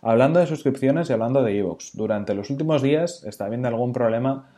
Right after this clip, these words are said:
con los episodios. Concretamente, y según me han comentado y yo mismo he podido comprobar, no están apareciendo los, los nuevos episodios a partir del jueves pasado. Vamos a intentar arreglarlo, ¿de acuerdo? Si veis que no encontráis el episodio y queréis escucharlo,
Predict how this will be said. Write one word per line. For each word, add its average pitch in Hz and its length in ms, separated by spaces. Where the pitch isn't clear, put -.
con 110 180
los 117 180
episodios. 101 520
Concretamente, 127 1040
y 90 140
según 104 340
me 117 60
han 110 80
comentado 110 460
y 101 60
yo 110 140
mismo 110 260
he 98 40
podido 104 300
comprobar, 104 540
no 113 120
están 135 220
apareciendo 120 540
los, 107 300
los 95 200
nuevos 113 280
episodios 120 680
a - 100
partir 120 560
del 101 200
jueves 117 300
pasado. 90 480
Vamos 131 320
a 131 40
intentar 117 300
arreglarlo, 107 580
¿de 98 80
acuerdo? 123 300
Si 120 180
veis 113 240
que 113 140
no 113 240
encontráis 113 460
el 113 80
episodio 113 500
y 92 80
queréis 104 340
escucharlo, 139 840